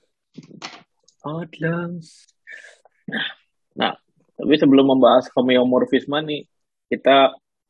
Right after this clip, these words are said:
bahas dulu nih yang kontinu. Tadi kita pengen bahas kontinu dari analisis real gitu. Kita per-, umum definisi kekontinuan.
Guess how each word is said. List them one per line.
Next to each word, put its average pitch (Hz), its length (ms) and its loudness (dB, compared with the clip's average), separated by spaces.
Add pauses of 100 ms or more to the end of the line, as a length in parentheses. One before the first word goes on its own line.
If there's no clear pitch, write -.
bahas 131 240 0
dulu 147 240 4
nih 151 160 0
yang 143 80 -2
kontinu. 143 480 -4
Tadi 135 160 -2
kita 147 160 -2
pengen 135 240 -6
bahas 135 240 -6 (400)
kontinu 135 640 -4 (400)
dari 120 400 0
analisis 120 500 -6
real 139 300 2
gitu. 123 160 -2 (560)
Kita - 160 -8
per-, - 400 -2
umum 139 480 2 (480)
definisi 120 480 -6
kekontinuan. 123 640 0